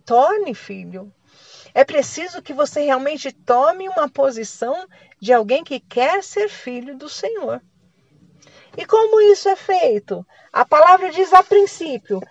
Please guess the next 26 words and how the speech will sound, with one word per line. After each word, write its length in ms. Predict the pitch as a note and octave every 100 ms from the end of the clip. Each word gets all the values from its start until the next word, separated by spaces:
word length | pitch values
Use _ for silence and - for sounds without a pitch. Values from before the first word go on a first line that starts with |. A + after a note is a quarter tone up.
| -
é 100 | C#4
preciso 640 | D#4+ C#4+ - E4 F4 C#4+ -
que 220 | C#4+ C#4+
haja 340 | D#4 D#4 C#4
uma 220 | C#4 C4+ C#4 -
confissão. 1040 | - F#4 F#4+ G4 - F#4+ - - A#3 A3 G#3 _ _ - - -
Você 240 | C4+ F#4+
precisa 640 | F#4 D#4+ - F4 D#4+ D#5 -
confessar 1120 | E4+ F#4 G#4 - G#4 F#4+ - - D#4+ E4+ E4+
ao 140 | C4+ B3
Senhor 680 | - A#3+ A3+ B3 D4 C#4 - - _ -
como 360 | C#4 D#4+ D4+
seu 260 | - B3 B3+
Salvador, 1040 | - - C#4+ G4 G#4 G#4 D#4+ B3 A3+ A3 _ _ _
como 240 | G#3+ A3 A3+
seu 260 | - C4
Senhor. 840 | C4 - D4 F#4 F4+ B3+ A#3 A#3 _ _ _ _ _ -
É 80 | -
preciso 460 | - D4+ - F4 E4+
você 280 | E4+ D#4+ D4+
declarar 760 | C#4+ - A3 G#3 A3+ D4+ D4
que 220 | C4+ - B3+
você 360 | B3+ - D#4
crê 600 | - - D4 D4 E4+ G4
em 120 | F#4+ A3+
Cristo, 800 | - A3+ B3+ D#4+ - - F3+